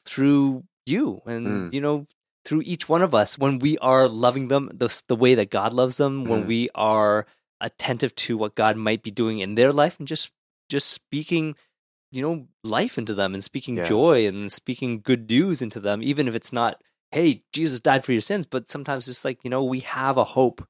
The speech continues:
Speaker 1: that cannot be lost
Speaker 2: Mm-hmm.
Speaker 1: in, in God. Yeah, I think that, you know, there's a l-, there's, there's, of course, there's a lot of nuance in it,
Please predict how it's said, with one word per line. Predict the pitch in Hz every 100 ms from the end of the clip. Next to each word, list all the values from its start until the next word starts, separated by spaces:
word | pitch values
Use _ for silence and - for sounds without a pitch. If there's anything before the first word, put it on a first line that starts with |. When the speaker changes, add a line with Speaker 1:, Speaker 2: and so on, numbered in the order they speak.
| _ _
Speaker 1:
that | 101
cannot | - 123 123
be | 104
lost | 98 120 92 - - - -
Speaker 2:
Mm-hmm. | 85 87 80
Speaker 1:
in, | 113 117 -
in | 127 120 110
God. | - 139 104 95 - _ _ _
Yeah, | 123 175 233
I | 104 -
think | 214 180
that, | - -
you | 165
know, | 180
there's | 143 160
a | 165
l-, | 143 139 _
there's, | 202 220 214 - - _ _
there's, | 196 180
of | 160
course, | 202 190
there's | 160 135
a |
lot | 139 131
of | 104
nuance | 110 110 120 -
in | 147
it, | 160 - -